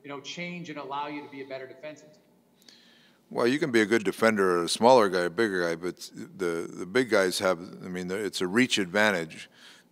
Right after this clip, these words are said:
Speaker 2: and can play more space. But that being said, they have to use that reach to their advantage, and they have to know where they are in the space. So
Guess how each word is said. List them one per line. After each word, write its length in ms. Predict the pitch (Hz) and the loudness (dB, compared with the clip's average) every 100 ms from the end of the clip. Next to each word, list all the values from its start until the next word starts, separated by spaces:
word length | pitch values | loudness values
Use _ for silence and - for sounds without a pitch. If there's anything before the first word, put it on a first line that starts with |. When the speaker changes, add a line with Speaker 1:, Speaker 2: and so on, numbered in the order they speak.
| - | -14
Speaker 2:
and 560 | 85 87 85 82 80 - - | -10 -8 -8 -10 -12 -18 -14
can 100 | - | -12
play 240 | 87 107 95 | -2 0 2
more 220 | 92 90 | 0 -2
space. 580 | - - 107 92 - - | -2 0 2 2 -2 -10
But 300 | 87 82 80 - | -10 -10 -10 -6
that 260 | 98 95 | -2 -2
being 200 | - 87 | -2 -6
said, 300 | 82 113 107 | 0 4 4
they 120 | 87 85 | 2 -2
have 180 | 95 - | -2 -4
to 100 | 87 | -4
use 280 | 104 120 | 0 0
that 200 | 92 92 | 2 0
reach 380 | 92 95 104 - | 0 -2 -2 -6
to 320 | - 87 85 | -4 -4 -4
their 300 | 90 87 87 | -6 -6 -4
advantage, 440 | 87 82 90 110 95 | -4 -2 -2 -4 -6
and 100 | 90 | -8
they 140 | 87 | -4
have 180 | 95 95 | -4 -4
to 160 | 87 78 - - - _ _ - - | -6 -8 -12 -20 -20 _ _ -20 -16
know 300 | 90 90 107 | -6 0 2
where 180 | 101 92 | 4 4
they 140 | 90 | 6
are 240 | 98 127 | 8 8
in 80 | 98 | 6
the 100 | 85 | 0
space. 400 | 82 - 80 73 | -4 -4 -8 -8
So 300 | - 82 71 | -10 -10 -10